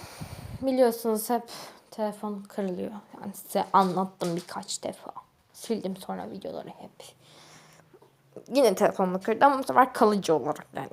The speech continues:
ko-, komple gitti telefonu. Bu şekilde benim olmayan telefoncuk şu an bu telefon yani sırf onda benim yapabileceğim hiçbir şey yok. Elimden alıp duruyor. Yirmi dört saat onda bir de yani bana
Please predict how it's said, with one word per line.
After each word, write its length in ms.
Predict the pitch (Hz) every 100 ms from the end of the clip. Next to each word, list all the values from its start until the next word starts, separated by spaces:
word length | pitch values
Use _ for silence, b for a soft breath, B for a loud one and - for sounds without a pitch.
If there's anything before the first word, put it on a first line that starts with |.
| -
ko-, 140 | - - _ _
komple 340 | - 240 226 247
gitti 260 | - -
telefonu. 500 | - 175 - 202 208 - _ _ B B B B -
Bu 80 | 285
şekilde 560 | 285 269 220 233 240 - - _
benim 540 | 254 254 254 254 247 254 b b b b b b b b b b b b
olmayan 600 | 254 240 220 202 196 196 180 b b
telefoncuk 800 | - 208 208 214 208 202 247 -
şu 220 | - 285
an 280 | 254 247 247 _ B B B -
bu 100 | 277
telefon 340 | - 214 -
yani 260 | 233 - 220
sırf 480 | - 320 320 330
onda 580 | 294 269 269 226 214 226 - _
benim 220 | 233 247
yapabileceğim 540 | 254 240 233 226 - 214
hiçbir 320 | - - - 110
şey 400 | - - 104 104
yok. 400 | - - - - b b b b b _
Elimden 600 | 254 262 262 254 233 233
alıp 320 | - 226 233
duruyor. 180 | 240 226
Yirmi 260 | 226 269 269
dört 260 | 269 262
saat 280 | - 214 196
onda 280 | 208 208 190
bir 60 | 196
de 80 |
yani 260 | 196 196 190
bana 160 | 202